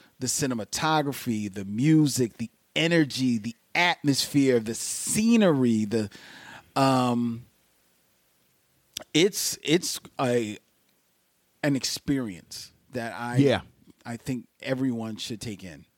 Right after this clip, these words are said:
Speaker 2: Yeah, I agree. I, I think experience is,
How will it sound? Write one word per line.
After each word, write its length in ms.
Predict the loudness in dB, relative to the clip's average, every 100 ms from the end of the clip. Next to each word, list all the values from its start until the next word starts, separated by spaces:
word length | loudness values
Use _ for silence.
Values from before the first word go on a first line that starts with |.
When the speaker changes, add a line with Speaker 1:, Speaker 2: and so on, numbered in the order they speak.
| _ _ _ _ _ _
Speaker 2:
Yeah, 300 | 2 4 2 -4 0
I 160 | 2 2
agree. 200 | 2 2
I, 260 | 2 2
I 40 | 0
think 260 | 0 -2
experience 880 | -2 -6 -2 2 4 4 2 0 -4 0
is, 680 | 4 6 6 4 0 -4